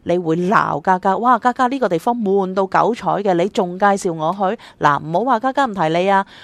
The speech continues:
如果你真係只係去泰國玩啊、食嘢，你對文化、你對佢嘅歷史真係冇乜興趣，興趣唔係咁大的話，真係唔好去 Sukhothai 啦。咁啊，我諗都冇乜人好似我咁叫你唔好去，係嘛？咁啊，所以呢，啊，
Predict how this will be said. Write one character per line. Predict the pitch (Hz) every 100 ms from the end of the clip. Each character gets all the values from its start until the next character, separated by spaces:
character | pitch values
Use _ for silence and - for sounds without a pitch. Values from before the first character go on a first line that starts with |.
| -
如 | 190
果 | 196 302
你 | 269
真 | 226 294
係 | 269 185 160 -
只 | - 214
係 | 269 190 160
去 | 180
泰 | 170 170
國 | 165 165 -
玩 | 147 143 147 220
啊、 | 202
食 | - 170
嘢， | - 156 160
你 | 175
對 | 214 240
文 | 220 156 160
化、 | - 214 214 - - - -
你 | 190 208
對 | 240
佢 | 226 208
嘅 | 214 214
歷 | 214 190
史 | - 185
真 | 220 330
係 | 320
冇 | 196 160 151
乜 | 240
興 | - 208 190 185
趣， | 185 190 190 - -
興 | - 233
趣 | 214 208
唔 | 151 139
係 | 156
咁 | 156 196 185
大 | 185 156
的 | 156 202
話， | 160 -
真 | - 233 226
係 | 165
唔 | 151 147
好 | 165
去 | 175
Sukhothai | 170 175 170 147
啦。 | 143 127 - - -
咁 | 170 220
啊， | 170 147 147 _ _
我 | - 175
諗 | 175
都 | 214
冇 | 233 170
乜 | 202
人 | 147
好 |
似 | 185 190
我 | 160 156
咁 | 160
叫 | 196 156
你 | 143
唔 | 123 131
好 | 180
去， | 147
係 | 127
嘛？ | 123 117 - - -
咁 | 302 359
啊， |
所 | 247 330
以 | 320
呢， | 311 349 - -
啊， | - 185